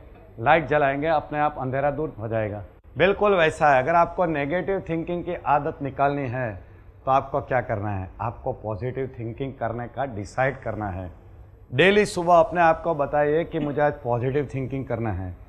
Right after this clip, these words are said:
और पॉजिटिव थिंकिंग करने के लिए कुछ आप हेल्प ले लीजिए। आप पॉजिटिव थिंकिंग करने के लिए हेल्प के लिए मैंने मन की प्रार्थना नाम की एक किताब निकाली है, कैसेट और सीडी है। ये मन की प्रार्थना, ये पॉजिटिव कमांड है अपने लिए।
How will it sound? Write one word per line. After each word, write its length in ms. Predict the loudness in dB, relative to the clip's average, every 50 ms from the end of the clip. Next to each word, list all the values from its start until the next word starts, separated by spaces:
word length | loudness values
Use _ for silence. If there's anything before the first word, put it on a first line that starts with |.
| -20 -20 -20 -20 -6 0
और 240 | 2 2 2 2 0
पॉजिटिव 540 | -2 -2 0 0 0 0 0 0 0 -2 -2 -4
थिंकिंग 400 | -4 -4 -4 -2 -4 -4 -4 -4
करने 320 | -2 -2 0 2 2 0 0
के 160 | 0 0 0
लिए 460 | 0 0 2 2 2 2 2 0 -4 -10 -16 -20 -20 -16 -4 0
कुछ 240 | 0 0 0 -2 0 4
आप 160 | 6 6 6 4
हेल्प 220 | 2 0 0 0 -2 -4
ले 100 | -4 -2
लीजिए। 400 | -2 -4 -4 -4 -6 -6 -6 -8 -12 -16 -20 -20 -20 -20 -20 -20 -20 -12 2 4
आप 200 | 4 4 4 2
पॉजिटिव 460 | 0 0 0 2 2 2 2 0 0 0 -2
थिंकिंग 320 | -4 -2 -2 -2 -4 -2
करने 280 | -2 -2 -2 -2 -2 -4
के 120 | -4 -4
लिए 140 | -2 -2 0
हेल्प 300 | 0 0 0 -2 -2 -2
के 80 | -2 -2
लिए 160 | 0 0 0
मैंने 240 | 0 0 -2 -2 -2
मन 300 | -2 -2 0 0 0 -2
की 160 | 0 0 -2
प्रार्थना 440 | 0 2 4 4 4 4 2 0 -2
नाम 180 | 0 0 -2 -2
की 120 | -2 -2
एक 140 | -2 -2 -4
किताब 340 | -6 -4 0 2 2 2 2
निकाली 380 | -2 -2 -2 -2 -2 0 -2
है, 80 | -4 -6
कैसेट 400 | -6 -8 -8 -6 -6 -6 -6 -6
और 100 | -8 -8
सीडी 340 | -8 -6 -6 -4 -2 -2 -2
है। 240 | -4 -4 -6 -10 -12 -18 -20 -20 -20 -20 -20 -20 -6 -2
ये 100 | 0 0
मन 240 | 2 2 0 0 0
की 220 | -2 -2 0 -2
प्रार्थना, 640 | 0 2 4 4 4 4 2 0 0 2 2 2 0 -2
ये 100 | -2 -2
पॉजिटिव 600 | -2 -2 0 2 2 2 2 0 -2 -2 -2 -4 -2
कमांड 360 | -2 -2 0 0 0 0 0
है 80 | -2 -2
अपने 240 | -2 -4 -6 -6 -6
लिए। 280 | -6 -6 -6 -8 -10